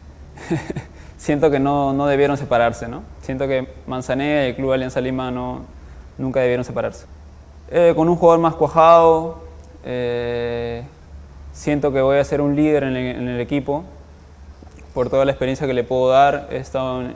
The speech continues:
jugando campeonato de segunda, he ascendido con mi equipo y, y también he ascendido acá en el, en el Estadio Matute. Me acuerdo del dos mil dieciséis con Cantolao ascendimos acá, jugamos la final.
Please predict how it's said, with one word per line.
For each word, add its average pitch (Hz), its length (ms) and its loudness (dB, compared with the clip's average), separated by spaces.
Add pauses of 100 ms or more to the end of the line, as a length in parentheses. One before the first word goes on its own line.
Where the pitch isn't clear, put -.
(200)
jugando 123 680 -2
campeonato 120 300 -6
de 127 60 -4
segunda, 147 640 0 (880)
he 143 80 4
ascendido 147 560 6
con 135 100 0
mi 131 80 2
equipo 135 800 0 (340)
y, 135 460 -2 (800)
y 127 580 -2
también 143 480 2
he 147 60 2
ascendido 139 400 2
acá 139 100 0
en 147 120 0
el, 139 180 -4
en 139 40 -4
el 131 80 -4
Estadio 147 240 0
Matute. 143 460 -2 (880)
Me 131 80 -8
acuerdo 131 240 -2
del 131 80 0
dos 127 80 -2
mil 131 140 -2
dieciséis 135 400 -2
con 139 120 -6
Cantolao 131 440 0
ascendimos 135 460 -4
acá, 131 240 -4
jugamos 131 260 -8
la 131 80 -8
final. 135 380 -8